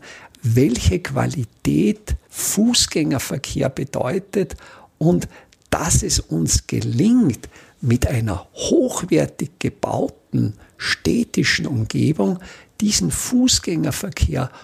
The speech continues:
so attraktiv zu machen, dass er auch wieder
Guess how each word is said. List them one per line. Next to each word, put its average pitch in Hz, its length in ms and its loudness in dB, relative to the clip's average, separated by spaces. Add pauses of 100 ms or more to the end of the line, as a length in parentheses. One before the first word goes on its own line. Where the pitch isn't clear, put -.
so - 460 2
attraktiv 165 920 -2
zu - 160 -2
machen, 170 380 0 (500)
dass - 320 2
er - 240 -6
auch 151 320 0
wieder 143 380 2